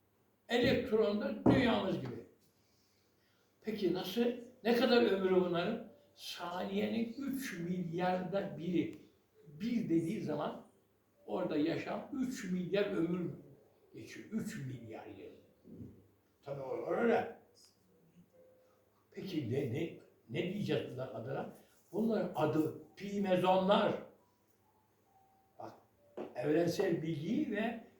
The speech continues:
evrensel konuşmayı konuşuyorum. Göbekten, işkembeden orada atmıyorum ya. Bütün dünya bunu bilir, kabul edecektir. Patentini alırsa. Ha. Bu gibi her yerde, her gezegende geçmiş ve gelecek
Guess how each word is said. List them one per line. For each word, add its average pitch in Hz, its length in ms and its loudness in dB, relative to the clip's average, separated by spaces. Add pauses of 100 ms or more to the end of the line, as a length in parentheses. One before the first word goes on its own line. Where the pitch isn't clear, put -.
evrensel 165 580 -2
konuşmayı 165 440 -4
konuşuyorum. 143 600 -4 (600)
Göbekten, 165 500 2
işkembeden 165 680 0
orada 160 380 -4
atmıyorum 151 600 -4
ya. - 200 -18 (1160)
Bütün 247 340 2
dünya 160 380 4
bunu 147 400 -6
bilir, 233 320 -6
kabul 156 240 -4
edecektir. 139 440 -8 (340)
Patentini 143 420 -4
alırsa. 135 460 -6 (2250)
Ha. - 220 -18 (560)
Bu 302 120 2
gibi - 460 4 (460)
her 339 260 4
yerde, 185 480 6
her 156 220 0
gezegende 185 680 0
geçmiş - 600 0
ve 247 80 0
gelecek 190 580 0